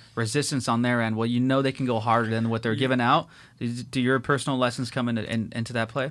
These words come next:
Speaker 2: Absolutely, because it's a hard thing to self-evaluate yourself, especially as a man.
Speaker 1: Fuck yeah.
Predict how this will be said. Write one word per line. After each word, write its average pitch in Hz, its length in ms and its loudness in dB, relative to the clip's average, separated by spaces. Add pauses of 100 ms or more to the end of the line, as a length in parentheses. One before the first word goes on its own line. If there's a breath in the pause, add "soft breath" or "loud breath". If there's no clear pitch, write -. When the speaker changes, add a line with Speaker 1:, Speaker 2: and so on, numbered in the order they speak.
(140)
Speaker 2:
Absolutely, 131 680 0
because 101 420 -8
it's 120 160 -12
a 120 100 -6
hard 117 360 -6
thing 113 180 -6
to 104 80 -8
self-evaluate 98 1000 -6
yourself, 98 420 -12
especially 98 520 -12
as 85 100 -16
a 85 40 -16
man. 95 460 -16 (180)
Speaker 1:
Fuck - 240 -8
yeah. 92 180 -6